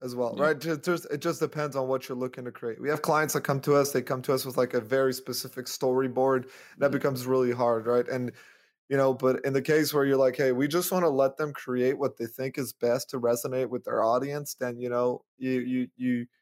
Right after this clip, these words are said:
Speaker 1: you let them do their thing. But you have to make sure that you specify what you want so that, and give them content examples. What I recommend doing is, like, go into the Facebook ads library, check out your competitors. What kind of ads are they running? Are they using U G C? Look at what they're,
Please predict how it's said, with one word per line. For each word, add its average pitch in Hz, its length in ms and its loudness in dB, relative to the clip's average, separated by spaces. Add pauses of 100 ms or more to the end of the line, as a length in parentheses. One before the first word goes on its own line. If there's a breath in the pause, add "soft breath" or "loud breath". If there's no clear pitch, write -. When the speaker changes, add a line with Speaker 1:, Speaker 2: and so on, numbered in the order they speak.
(260)
Speaker 1:
you 139 100 0
let 143 160 4
them 135 180 -4
do 131 140 -2
their 123 180 2
thing. 120 480 -4
But 127 220 -4
you 139 140 0
have 147 140 -2
to 160 100 -8
make 147 180 -2
sure 135 160 -4
that 127 160 0
you 123 140 0
specify 131 640 -2
what 123 300 -2
you 123 80 -2
want 113 440 -2
so 123 160 -8
that, 117 220 0 (280 soft breath)
and 120 100 -10
give 135 200 0
them 135 160 -2
content 127 400 -2
examples. 123 560 -2
What 131 100 0
I 135 40 4
recommend 127 500 -2
doing 127 260 0
is, 123 160 -2
like, 131 180 -8 (380 loud breath)
go 151 160 4
into 156 160 0
the 147 100 2
Facebook 139 520 0
ads 127 260 2
library, 135 640 2 (140)
check 143 240 -2
out 135 160 4
your 123 100 2
competitors. 120 640 0
What 139 140 -2
kind 143 180 0
of 110 100 -2
ads 120 240 0
are 127 80 2
they 127 140 0
running? 127 300 0
Are 123 100 -4
they 127 80 0
using 127 380 -2
U 123 120 0
G 120 200 -2
C? 120 360 -2
Look 131 240 -2
at 139 120 0
what 135 160 0
they're, 120 260 0